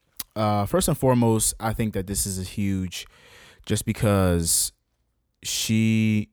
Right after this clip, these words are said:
is the second black director to be touching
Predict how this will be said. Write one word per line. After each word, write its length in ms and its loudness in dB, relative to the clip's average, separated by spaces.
is 460 2
the 100 -2
second 480 -2
black 300 -2
director 580 -2
to 180 -4
be 120 -4
touching 540 -4